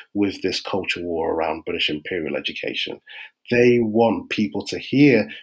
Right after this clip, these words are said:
criticisms about the non-dom rule and think that that's attacking, you know, working class people in Sunderland and South Shields and Blackpool, even though none of them have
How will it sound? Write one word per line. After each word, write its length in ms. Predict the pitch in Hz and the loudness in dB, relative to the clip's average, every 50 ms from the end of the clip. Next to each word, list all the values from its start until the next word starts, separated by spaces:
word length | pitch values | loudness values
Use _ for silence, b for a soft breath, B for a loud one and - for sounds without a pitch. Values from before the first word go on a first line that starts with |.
| B _ | B _
criticisms 580 | - 120 107 - - 107 98 - 98 90 85 - | 0 0 0 2 -2 -4 -4 -4 -6 -4 -4 -6
about 400 | - - 95 92 87 78 - - | -4 -2 0 0 0 0 -2 -4
the 80 | 92 | -4
non-dom 640 | 95 101 101 104 101 101 98 107 113 135 143 127 104 | -4 -2 -2 -2 -2 -2 0 2 2 4 4 2 0
rule 340 | 92 92 92 101 113 110 b b b b b b b b | -2 -2 -2 -2 -4 -4 b b b b b b b b
and 240 | 123 120 113 110 107 | 2 4 4 2 0
think 340 | - - 156 156 139 135 143 | 2 4 6 6 6 4 2
that 140 | - 104 - | 0 2 4
that's 180 | 123 127 - | 2 2 2
attacking, 640 | - - - - 120 107 - - 110 110 113 113 110 B B B _ | -2 -4 0 0 0 0 0 0 0 0 0 0 -2 B B B _
you 80 | - 110 | 2 2
know, 120 | 104 101 | 2 2
working 380 | 101 104 117 113 110 - 107 98 | 2 4 2 2 2 2 -2 -2
class 220 | - 123 113 - | 0 0 -2 -2
people 420 | - - 135 147 151 147 - 101 95 | -2 0 2 2 2 2 2 0 0
in 100 | 92 - | -2 -4
Sunderland 560 | - - 135 143 139 131 104 95 90 92 87 | 0 4 4 6 6 6 4 2 0 -4 -6
and 140 | 87 92 - | -6 -6 -4
South 260 | - - 110 107 104 | 0 2 2 2 2
Shields 400 | - - 135 139 123 110 - - | 2 2 2 2 2 2 0 -2
and 140 | 90 92 - | -6 -4 0
Blackpool, 500 | 110 120 143 - - - 104 90 82 - B B B B - | 0 0 0 -2 -4 -2 -2 -2 -2 -4 B B B B 0
even 200 | 113 104 107 101 | 2 2 4 2
though 100 | 101 98 | 2 2
none 300 | 98 101 113 123 123 120 | 2 4 4 6 6 6
of 120 | 110 - | 6 6
them 140 | 123 113 104 | 4 4 4
have 440 | 98 - - 117 123 120 107 104 107 | 4 2 4 4 4 4 4 2 0